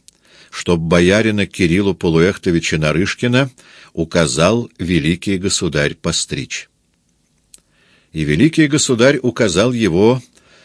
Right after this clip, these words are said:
постричь в Чудове монастыре, а на постригание указал великий государь быть боярину князь Семён Андреевич Хованскому, да окольничьему Кириллу Осиповичу Хлопову,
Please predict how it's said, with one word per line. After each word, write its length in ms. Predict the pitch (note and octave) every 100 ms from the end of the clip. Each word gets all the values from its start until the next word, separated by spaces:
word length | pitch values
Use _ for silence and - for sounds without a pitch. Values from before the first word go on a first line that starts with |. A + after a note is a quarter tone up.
| - _ _ -
постричь 720 | F2+ - - F2+ A2+ B2 -
в 60 | -
Чудове 480 | - F#2 G2 A2+ A2+
монастыре, 680 | A2+ A2+ - A#2 D#2 C#2 - _ _ _ _ _ _ _ _
а 140 | D#2+
на 140 | E2+ F#2+
постригание 720 | G#2 - F#2 F2 A#2+ D3+ C3+
указал 480 | G#2+ G2 E2+ G2+ A2+
великий 420 | F#2+ F2+ G#2 F#2+
государь 500 | E2 - E2 E2 G2+
быть 260 | E2 F2+ E2+
боярину 600 | D#2 D2 E2+ G2 G2 F#2+
князь 540 | - D2 E2+ F2 -
Семён 460 | - - D#2 D#2+ F2+
Андреевич 460 | F2 D#2 E2 E2
Хованскому, 840 | - F2 E2 D2 C#2+ - D2+ D2 C#2 _ _ _ _ -
да 180 | C#2+ E2
окольничьему 800 | - F2+ G2+ A2 - A#2 A2 G#2+
Кириллу 480 | - D2 D#2 F#2+ E2+
Осиповичу 640 | - - E2+ E2 - E2
Хлопову, 680 | - C2+ C#2+ - C#2 C2